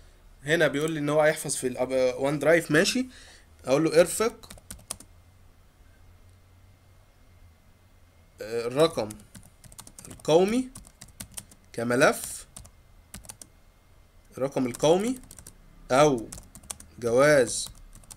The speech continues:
السفر كملف بي دي إف.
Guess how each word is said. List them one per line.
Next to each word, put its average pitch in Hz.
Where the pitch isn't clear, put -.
السفر 226
كملف 123
بي 165
دي 151
إف. -